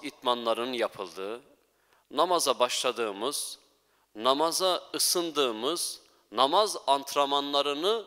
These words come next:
hayatımızın olmazsa olmazı kıldığımız günler olsun istiyorum. Rabbim her birinizi namazla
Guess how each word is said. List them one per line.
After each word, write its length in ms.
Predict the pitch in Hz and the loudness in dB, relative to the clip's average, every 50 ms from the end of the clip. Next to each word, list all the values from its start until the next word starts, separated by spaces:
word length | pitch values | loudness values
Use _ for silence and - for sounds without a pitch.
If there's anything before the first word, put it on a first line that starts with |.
| - - | -12 -18
hayatımızın 1000 | - - 123 127 135 135 139 143 143 - - 147 147 151 147 131 175 208 208 185 - | -2 0 0 2 4 2 2 2 0 -6 -8 -6 -4 -4 -2 -2 -2 -2 -2 -4 0
olmazsa 600 | - 139 143 143 143 160 180 190 - - - 175 | 0 0 2 2 0 0 2 2 2 0 2 2
olmazı 680 | 156 143 139 139 139 139 139 139 135 131 175 196 160 117 - | 2 4 2 2 2 2 2 2 2 4 0 0 0 -2 -6
kıldığımız 840 | - - - 143 131 117 117 131 127 127 127 147 165 165 - - - - - _ _ _ _ _ _ _ _ | -12 -6 -4 -4 -4 -2 -2 -2 -2 0 0 -2 -2 -2 -2 -6 -6 -10 -20 _ _ _ _ _ _ _ _
günler 420 | - 131 131 127 123 131 139 143 127 113 - - - - _ _ _ _ _ | -6 -4 -4 -2 2 4 4 4 2 0 -12 -14 -18 -20 _ _ _ _ _
olsun 420 | 113 117 117 107 - - 127 117 | 4 4 4 2 -2 -4 -4 -6
istiyorum. 640 | 101 107 - - - - 117 113 113 120 131 139 135 - _ _ _ _ _ _ _ _ - | -4 -6 -6 -6 -4 -2 -2 0 0 -2 -4 -6 -12 -20 _ _ _ _ _ _ _ _ 2
Rabbim 500 | 117 127 - - - 165 170 170 170 160 - - - _ _ _ _ | 2 2 2 2 -4 -4 -4 -4 -6 -12 -18 -20 -20 _ _ _ _
her 260 | - 147 160 160 139 | 2 2 2 2 2
birinizi 680 | 123 131 123 117 110 107 104 101 95 - 139 160 170 175 - _ _ _ _ _ _ _ - - _ _ | -2 -2 -2 -2 -4 -4 -4 -4 -4 -4 -4 -6 -6 -10 -18 _ _ _ _ _ _ _ -20 -20 _ _
namazla 840 | - 117 120 127 135 139 147 160 170 160 - - 139 139 135 127 - | -12 -6 4 4 4 4 4 2 0 0 -2 0 2 2 2 2 -2